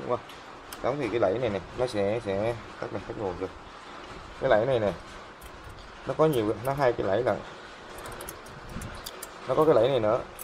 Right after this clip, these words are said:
Cái lẫy này nó cũng phải nằm ở phía sau cái miếng này.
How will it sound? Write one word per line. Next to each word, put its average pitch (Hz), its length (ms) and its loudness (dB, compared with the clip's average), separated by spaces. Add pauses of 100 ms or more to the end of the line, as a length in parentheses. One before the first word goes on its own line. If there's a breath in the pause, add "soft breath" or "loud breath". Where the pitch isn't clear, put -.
(260)
Cái 151 100 2
lẫy 117 180 6
này 123 240 4
nó 123 120 4
cũng 127 140 0
phải 117 180 4
nằm 107 340 4 (100)
ở 104 360 8 (480)
phía 165 120 4
sau 135 260 8
cái 139 100 -2
miếng 160 140 4
này. 117 180 4